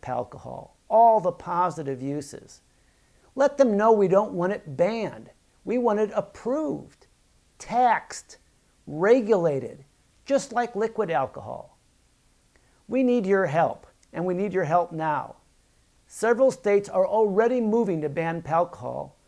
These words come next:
along with Senator Schumer's request for the F D A to ban it. Please contact your state and federal lawmakers to let them know you support alcohol.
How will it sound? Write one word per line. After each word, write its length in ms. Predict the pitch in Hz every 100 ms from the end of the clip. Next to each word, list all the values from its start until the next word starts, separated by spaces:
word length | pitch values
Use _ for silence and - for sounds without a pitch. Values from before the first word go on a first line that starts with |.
| _ _
along 420 | - 170 185 208 202
with 140 | 170
Senator 340 | 190 180 160
Schumer's 480 | 139 - 220 196 -
request 420 | 147 - 147 147
for 120 | - 151
the 180 | 151
F 180 | 175 175
D 140 | 160 160
A 140 | 208
to 80 | -
ban 280 | 127 120 -
it. 120 | - _ _ _ _ _ _ _ _ _ _ _ _ -
Please 260 | 285 302
contact 680 | - 208 202 190 180 180 180
your 100 | 160
state 400 | - - 185 180
and 140 | 175 165
federal 340 | 175 165 151
lawmakers 800 | 147 156 160 151 151 156 147 - _ _ -
to 100 | 214
let 220 | 247 247
them 160 | 220
know 160 | 196 196
you 240 | 170 185
support 720 | 196 180 - - 180 160 - -
alcohol. 680 | 147 147 143 107 117 - _